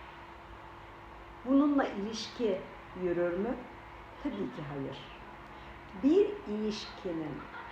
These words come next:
olmazsa olmazı ayrıca beş S'tir. Karşılıklı sevgi olmalı. Saygı olmalı.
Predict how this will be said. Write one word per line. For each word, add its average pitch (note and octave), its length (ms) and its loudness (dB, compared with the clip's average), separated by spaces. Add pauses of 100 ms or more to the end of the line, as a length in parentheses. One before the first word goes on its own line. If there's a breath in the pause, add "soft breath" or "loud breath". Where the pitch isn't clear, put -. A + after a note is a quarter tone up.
(320)
olmazsa B3+ 880 8
olmazı F#3 680 2 (520)
ayrıca A3 480 0 (160)
beş G#3 460 -2 (360)
S'tir. - 520 -4 (2250)
Karşılıklı C#4+ 560 2
sevgi F#3+ 420 10
olmalı. C#3+ 420 2 (1200)
Saygı D3+ 380 0
olmalı. B2+ 520 -4